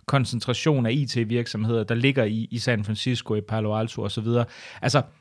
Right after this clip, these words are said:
og der er der jo mange, der sidder og, og sådan overvejer lige nu, "Jamen, kommer det til at blive sådan enden på den her boligboble i det her område?" Fordi nu sidder folk og tænker, "Fuck det her, nu, nu gider jeg ikke, øh, være med til, til længere og, og sådan at, øh, altså at skulle betale så stor en del af min disponible indkomst.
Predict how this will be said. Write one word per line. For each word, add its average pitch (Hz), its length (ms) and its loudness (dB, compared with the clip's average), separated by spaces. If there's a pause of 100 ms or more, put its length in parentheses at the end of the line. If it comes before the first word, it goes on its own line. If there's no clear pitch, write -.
og 123 100 -8
der 170 60 8
er 180 40 10
der 190 60 8
jo 180 60 10
mange, 151 260 6
der 160 80 4
sidder 156 280 2
og, 110 200 0
og 120 140 0
sådan 127 240 0
overvejer 127 500 2
lige 131 200 2
nu, 139 140 2
"Jamen, 127 200 2
kommer 135 220 2
det 151 140 0
til 190 200 4
at 123 140 0
blive 127 200 -2
sådan 139 320 0
enden 170 400 4
på 131 120 0
den 135 160 0
her 135 140 2
boligboble 127 800 0
i 113 60 -4
det 135 120 0
her 135 80 2
område?" 120 420 0
Fordi 120 180 -6
nu 127 120 -2
sidder 135 220 2
folk 135 240 2
og 110 80 -4
tænker, 110 240 -4 (680)
"Fuck 147 260 4
det 113 120 4
her, 117 140 2
nu, 127 180 0
nu 139 140 0
gider 143 240 6
jeg 110 140 4
ikke, 120 220 -4
øh, 107 260 0
være 113 120 2
med 123 140 2
til, 120 460 -2
til 123 180 -2
længere 127 400 2
og, 107 240 -2
og 107 260 -2
sådan 120 240 -2
at, 110 300 -2
øh, 117 180 -4
altså 113 200 -2
at 107 100 -2
skulle 120 140 -8
betale 131 340 0
så - 140 -4
stor 143 220 2
en 120 80 -2
del 131 140 0
af 117 60 -2
min 113 120 -2
disponible 127 500 -2
indkomst. 147 440 0